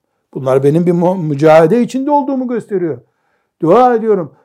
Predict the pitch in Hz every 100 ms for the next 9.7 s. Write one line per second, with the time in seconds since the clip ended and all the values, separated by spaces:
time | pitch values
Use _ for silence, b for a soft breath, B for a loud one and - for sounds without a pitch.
0 | b 339 311 214 220 269 226 208 - 262
1 | 185 170 202 254 233 226 220 226 208 175
2 | 147 143 151 208 196 240 226 226 208 185
3 | 185 196 220 214 202 208 208 170 160 131
4 | 196 226 220 214 202 220 233 214 196 202
5 | 185 240 185 240 247 220 170 220 196 147
6 | 113 98 - _ 170 160 156 156 151 143
7 | 143 143 135 123 110 104 87 _ _ _
8 | _ _ _ _ _ _ _ _ 135 135
9 | 139 147 180 247 247 226 135